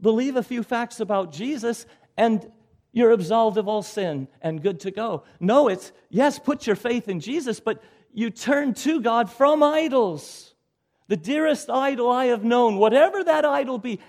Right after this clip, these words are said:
help me to tear it from thy throne and worship only thee." I, I turn to God from my idols, from my past way of life.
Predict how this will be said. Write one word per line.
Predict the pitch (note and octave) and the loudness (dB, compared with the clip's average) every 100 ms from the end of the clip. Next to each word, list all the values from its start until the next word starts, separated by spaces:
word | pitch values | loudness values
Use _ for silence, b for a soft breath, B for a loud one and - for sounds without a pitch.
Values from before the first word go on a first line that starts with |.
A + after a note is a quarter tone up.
| - | 6
help | C#4 | 6
me | D4+ | 6
to | C#4 | -2
tear | - - B3+ C#4+ C#4 | -4 2 8 8 8
it | C4+ | 6
from | C4+ C4 | 2 2
thy | B3 A#3+ | 2 0
throne | A3+ A3+ G#3+ F#3 B B - | 0 2 2 2 B B -10
and | C#3+ C3 | -8 -2
worship | B3 - B3 - | -2 -2 -6 0
only | A3 B3+ B3+ B3 A3+ | 2 4 2 -4 -6
thee." | B3+ B3+ G#3+ E3 b b b - | -8 -8 -8 -12 b b b -6
I, | F3+ F3+ | -6 -4
I | F3+ | -8
turn | - - B3+ D4 D#4 C4 | -8 -4 0 0 0 -4
to | C#4 | -6
God | A3 A3 F#3 | -2 0 -2
from | - F#3 | 0 -2
my | E3+ D#3 D3 | 0 -2 0
idols, | C#3+ C3 B2 b b _ | -2 -4 -8 b b _
from | D#3+ | -6
my | D#3+ D3 | -4 -4
past | D3 C#3+ C3 - | -2 -4 -4 -8
way | C3+ C3 | -6 -6
of | A#2+ | -4
life. | A#2+ A2+ A#2+ | -4 -4 -6